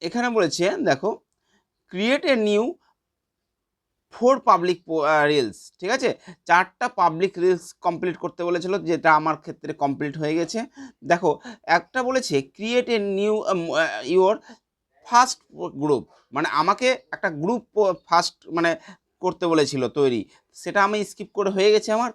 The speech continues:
কমপ্লিট। তো এই হচ্ছে তোমাদের উইকলি চ্যালেঞ্জের ই কমপ্লিটশন, তোমাদের আলাদা হতে পারে, ঠিক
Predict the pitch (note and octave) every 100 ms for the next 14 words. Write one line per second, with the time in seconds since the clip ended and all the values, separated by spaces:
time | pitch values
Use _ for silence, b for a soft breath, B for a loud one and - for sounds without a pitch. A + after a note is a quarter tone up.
0 | F3+ E3+ G3+ A#3+ B3 _ _ _ _ _
1 | _ _ F#3 - - G#3+ C4+ C4+ A3 -
2 | A#3+ A3 F#3 E3+ F#3+ D#3 E3+ E3+ E3 E3
3 | D3+ D#3 F3 - - C#3 - D3 C#3 C3+
4 | A#2 - _ _ _ _ - B2+ G#2 -
5 | _ - E3+ A3 B3 A#3 E3+ F3 F3 E3+
6 | F3 E3+ F3 A3+ _ _ - G#3